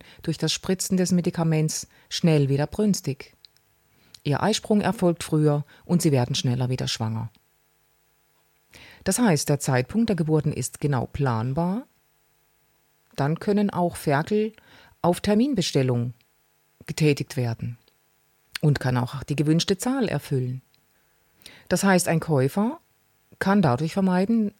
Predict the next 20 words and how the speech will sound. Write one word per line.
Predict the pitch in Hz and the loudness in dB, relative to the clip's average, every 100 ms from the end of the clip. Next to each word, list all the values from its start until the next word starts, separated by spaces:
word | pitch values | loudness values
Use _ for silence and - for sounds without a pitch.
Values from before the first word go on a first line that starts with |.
| _ | _
Tiere | - 170 170 - | 0 0 0 -2
aus | 185 | -2
mehreren | 185 170 147 143 | 0 0 0 -2
Betrieben | 147 - 233 214 143 - _ _ | -4 -6 -4 -2 -2 -6 _ _
kaufen | - 131 117 127 | -4 -4 -2 -4
zu | 131 | -4
müssen, | 123 107 139 - _ _ _ _ - - - - - | -4 -6 -8 -12 _ _ _ _ -20 -20 -20 -8 0
die | 202 | 0
sich | 151 135 131 | 0 -4 -4
womöglich | 120 143 165 120 110 - - - _ _ _ _ _ _ _ _ | 2 2 2 0 -6 -8 -14 -20 _ _ _ _ _ _ _ _
gegenseitig | - 143 147 135 123 - | -6 -4 -2 -2 -2 -4
mit | 135 - | -6 -4
Keimen | 143 160 156 - | 0 2 2 -2
aus | 127 | -4
den | 139 | -4
anderen | - 143 139 135 | -4 -4 -2 -4
Betrieben | - 135 127 | -4 -6 -6
anstecken | - 180 - 131 123 | -4 -4 -4 -6 -8
könnten, | - - - - - _ _ _ | -10 -12 -14 -20 -20 _ _ _
könnten. | - 123 110 117 | -6 -6 -6 -12